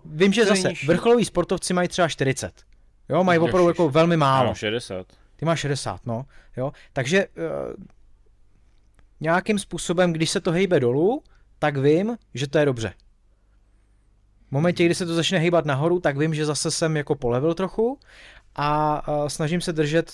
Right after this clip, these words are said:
Speaker 1: tak nějak jako co nejníž. Samozřejmě, kdybych měl třeba dvacet asi, tak už nežiju, jo, ale <laughs> to se zase nestane, jo. <laughs> Takže
Speaker 3: Je to vždycky v těch komiksových filmech. Píp, píp,
Speaker 1: No.
Speaker 3: píp.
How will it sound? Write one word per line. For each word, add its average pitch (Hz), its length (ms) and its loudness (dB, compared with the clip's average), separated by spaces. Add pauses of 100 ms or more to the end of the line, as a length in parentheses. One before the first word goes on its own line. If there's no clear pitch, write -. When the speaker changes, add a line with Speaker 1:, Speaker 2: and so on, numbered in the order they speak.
Speaker 1:
tak - 200 -10
nějak 160 280 0
jako 160 340 2
co 165 160 -2
nejníž. 151 520 0 (240)
Samozřejmě, 147 320 2
kdybych 147 200 0
měl 160 120 0
třeba 160 220 2
dvacet 135 380 -2
asi, 147 180 -6
tak 139 180 -8
už - 120 -10
nežiju, 139 280 -4
jo, 123 300 -6
ale 135 120 0
<laughs> - 720 -6
to 151 60 -4
se 139 40 -2
zase 175 220 4
nestane, 185 500 2
jo. 226 100 4 (600)
<laughs> - 720 -12
Takže 139 240 2
Speaker 3:
Je 147 200 4
to 147 100 -4
vždycky 143 280 -6
v - 40 -10
těch 143 140 0
komiksových 139 560 -2
filmech. 117 300 -8
Píp, 254 240 -6 (120)
píp, 247 240 -8
Speaker 1:
No. 127 200 -6
Speaker 3:
píp. 170 680 -10